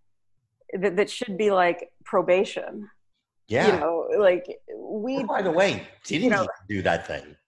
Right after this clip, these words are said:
Speaker 2: <laughs> You know?
Speaker 1: Do what?
Speaker 2: Or, or a person who didn't even do that thing.
Speaker 1: <laughs> Right,
Speaker 2: You know?
Speaker 1: but it's like,
Speaker 2: But it's
Speaker 1: oh,
Speaker 2: like,
Speaker 1: well
Speaker 2: but you set that, you set, like,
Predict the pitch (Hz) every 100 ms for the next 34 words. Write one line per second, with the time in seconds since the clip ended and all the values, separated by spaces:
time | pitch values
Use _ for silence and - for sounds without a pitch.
0 | _ _ - - 165 - 208 - - -
1 | 202 208 220 - _ - - 156 160 180
2 | 165 170 160 302 185 170 151 170 202 311
3 | 277 135 117 101 87 87 76 - 78 226
4 | 226 240 285 254 240 294 202 170 139 220
5 | - 262 302 277 156 226 214 - 160 160
6 | - 151 170 - 180 180 - 165 160 147
7 | 139 170 170 151